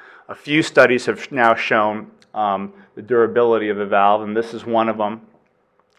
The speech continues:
which actually looked at the five-year follow-up in eighty-eight patients who had a balloon expandable, either Crebier-Edwards or Sapien,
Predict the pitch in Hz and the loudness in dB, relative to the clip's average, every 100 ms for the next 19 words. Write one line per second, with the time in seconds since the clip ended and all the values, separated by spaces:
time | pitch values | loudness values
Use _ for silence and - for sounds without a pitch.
0 | _ 113 - 117 - 120 117 117 113 - | _ -4 2 2 2 -2 -2 -4 -8 -14
1 | - - 120 120 120 113 107 - 110 101 | -4 6 8 8 4 -2 -2 4 4 4
2 | 101 98 - - - - - 107 117 117 | 2 0 -4 -20 -20 -20 -20 -6 -4 0
3 | 117 110 - 110 107 107 98 101 101 101 | 0 -2 -2 -4 -4 -10 -12 -4 0 0
4 | 92 104 110 104 - 104 104 101 92 95 | -2 -6 -6 -8 -10 -8 -6 -6 -4 -6
5 | - 110 101 101 123 107 104 101 101 98 | -6 -6 -8 -4 -4 -2 -2 0 -2 -4
6 | 98 98 101 - 104 98 101 92 | -6 -6 -12 -4 -4 -4 -8 -12